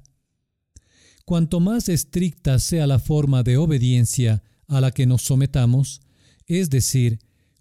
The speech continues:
cuanta más tienda a regir no solo algún detalle particular, sino toda nuestra vida,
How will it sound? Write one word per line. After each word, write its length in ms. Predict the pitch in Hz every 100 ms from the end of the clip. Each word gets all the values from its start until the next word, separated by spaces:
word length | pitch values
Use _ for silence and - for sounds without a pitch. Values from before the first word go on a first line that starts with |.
| _
cuanta 480 | 143 135 139 143 139
más 340 | 170 196 -
tienda 540 | 185 180 165 135 165 135
a 40 |
regir 500 | 131 120 160 151 127
no 220 | 131 196
solo 420 | - - 180 143
algún 300 | 131 127 151
detalle 480 | 139 131 135 127 123
particular, 960 | - 120 117 - 113 123 127 117 113 - _ _ _ _
sino 420 | - 147 139 135
toda 340 | - 185 156
nuestra 440 | 127 131 - 135 123
vida, 400 | 135 117 120